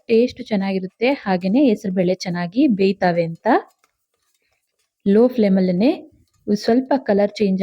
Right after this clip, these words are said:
ಆಗೋವರೆಗೂ ಫ್ರೈ ಮಾಡ್ಕೊಳ್ಬೇಕಾಗುತ್ತೆ. ನೋಡ್ಬೋದು, ಹೆಸರುಬೇಳೆ ಎಲ್ಲ ಚೆನ್ನಾಗಿ ಫ್ರೈ ಆಗಿದ್ದಾವೆ. ಲೈಟಾಗಿ ಕಲರ್ ಚೇಂಜ್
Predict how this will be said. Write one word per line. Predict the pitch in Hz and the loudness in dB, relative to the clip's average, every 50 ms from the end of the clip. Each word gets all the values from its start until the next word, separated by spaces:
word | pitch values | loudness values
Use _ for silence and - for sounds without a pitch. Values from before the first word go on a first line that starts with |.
| 185 | -2
ಆಗೋವರೆಗೂ | 175 185 185 175 180 180 175 - - 302 403 440 - _ _ _ _ _ _ _ _ _ _ _ _ _ _ - | -2 -2 -2 -2 -2 -4 -4 -2 0 0 0 0 -4 _ _ _ _ _ _ _ _ _ _ _ _ _ _ -2
ಫ್ರೈ | - 208 196 196 196 | -2 0 0 0 0
ಮಾಡ್ಕೊಳ್ಬೇಕಾಗುತ್ತೆ. | 185 170 - - 175 175 175 180 - - 175 170 170 170 - _ 214 240 311 - - _ _ _ _ _ - - - _ _ _ _ _ _ _ _ _ _ _ _ _ _ _ _ _ _ _ _ _ _ _ _ _ _ _ _ _ _ _ _ _ _ _ _ _ _ _ _ _ _ - 214 | -2 -2 -4 -4 -6 -4 -4 -6 -6 -4 -4 -4 -4 -6 -6 _ 0 0 0 -2 -4 _ _ _ _ _ -20 -20 -20 _ _ _ _ _ _ _ _ _ _ _ _ _ _ _ _ _ _ _ _ _ _ _ _ _ _ _ _ _ _ _ _ _ _ _ _ _ _ _ _ _ _ 0 2
ನೋಡ್ಬೋದು, | 214 226 247 226 226 220 208 208 269 370 - - _ _ - | 4 4 2 2 2 0 2 2 0 -2 -2 -8 _ _ -4
ಹೆಸರುಬೇಳೆ | 190 196 - - - - 202 196 196 185 | -4 -4 -4 -8 -4 0 0 2 2 2
ಎಲ್ಲ | 180 180 180 - - | 0 -2 -6 -6 -6
ಚೆನ್ನಾಗಿ | 175 175 180 175 170 185 240 359 - _ _ _ _ - | -4 -4 -4 -4 0 0 0 0 0 _ _ _ _ -4
ಫ್ರೈ | - 196 190 190 214 233 226 | -2 0 2 2 2 2 2
ಆಗಿದ್ದಾವೆ. | 208 180 185 175 185 175 175 196 240 320 - _ _ _ _ _ _ _ _ _ _ _ _ _ _ _ _ _ _ _ _ _ _ _ _ _ _ _ _ _ _ _ _ _ _ _ _ _ _ _ _ _ _ _ _ _ _ _ _ _ _ _ _ _ _ _ _ _ _ _ _ _ _ _ _ _ _ _ _ _ _ _ _ _ _ _ - 214 214 | 0 0 -4 -6 -6 -4 0 0 0 0 -2 _ _ _ _ _ _ _ _ _ _ _ _ _ _ _ _ _ _ _ _ _ _ _ _ _ _ _ _ _ _ _ _ _ _ _ _ _ _ _ _ _ _ _ _ _ _ _ _ _ _ _ _ _ _ _ _ _ _ _ _ _ _ _ _ _ _ _ _ _ _ _ _ _ _ _ -2 0 2
ಲೈಟಾಗಿ | 226 269 285 277 247 226 202 233 320 - - _ | 2 2 0 0 0 0 0 -2 -4 -6 -6 _
ಕಲರ್ | - 208 202 214 220 226 226 - | -4 0 0 0 0 0 0 -2
ಚೇಂಜ್ | 226 202 196 190 | -2 0 0 0